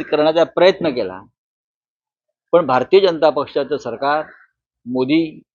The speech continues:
प्रधानमंत्रीजी, अमित शहा गृहमंत्री हे या विषयावरती शब्द बोलायला तयार नाही.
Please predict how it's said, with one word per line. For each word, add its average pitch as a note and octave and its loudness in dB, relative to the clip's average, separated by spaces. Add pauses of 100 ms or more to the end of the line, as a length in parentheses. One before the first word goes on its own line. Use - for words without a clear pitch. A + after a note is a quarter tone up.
(680)
प्रधानमंत्रीजी, C#3+ -2 (960)
अमित C#3+ -2
शहा C#3+ 2
गृहमंत्री D3 -2 (760)
हे F3 4
या E3 6
विषयावरती C#3 -4
शब्द D#3+ -2
बोलायला A#2 0
तयार F#2 -8
नाही. E2+ -20